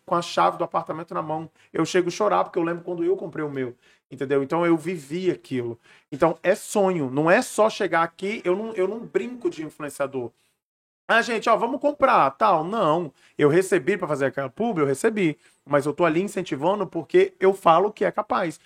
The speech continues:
Falei, "É capaz você sair do aluguel." Eu saí, entendeu? E eu saí vendendo biscoito. Eu não... o meu apartamento, eu falo que de tudo que eu já conquistei hoje, meu apartamento,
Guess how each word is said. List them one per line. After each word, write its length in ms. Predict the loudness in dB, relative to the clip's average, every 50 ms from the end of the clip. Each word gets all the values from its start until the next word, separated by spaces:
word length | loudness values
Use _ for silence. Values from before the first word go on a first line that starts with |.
| _ _
Falei, 180 | _ 0 2 2
"É 60 | 2 0
capaz 400 | -2 -4 0 2 2 2 2 0
você 140 | -2 -8 -8
sair 160 | -8 -6 -4
do 80 | -2 -2
aluguel." 380 | -2 -2 -2 -2 -4 -4 -6 -10 _ _ _ _ _ _ -4
Eu 160 | -2 -2 -2
saí, 480 | -2 -2 -2 0 0 2 2 0 0 -2 _ _ _ _ _ _ _ _ _ _ _ -2
entendeu? 320 | 0 2 4 6 6 6 8
E 60 | 8
eu 100 | 6 6
saí 280 | 6 4 0 0 0 0
vendendo 240 | -2 -4 -4 -4
biscoito. 580 | -6 -8 -12 -12 -10 -8 -6 -6 -6 -6 -6 -8
Eu 60 | -6
não... 140 | -6 -8 -8 -10 -14 _ _ _ -4
o 60 | 0
meu 100 | 0 2
apartamento, 720 | 2 2 0 2 0 0 0 0 -2 -4 -4 -4 -2 -2
eu 80 | -4
falo 400 | -2 0 0 2 2 2 0 -2
que 100 | -4 -6
de 140 | -12 -14 -14
tudo 260 | -12 -10 -8 -8 -6
que 80 | -6 -6
eu 40 | -4
já 100 | -4 -4
conquistei 460 | -4 -6 -8 -10 -10 -8 -6 -4 -2
hoje, 200 | 0 0 0 0
meu 120 | -2 -4 -4
apartamento, 640 | -2 -4 -4 -4 -4 -4 -4 -4 -4 -4 -6 -10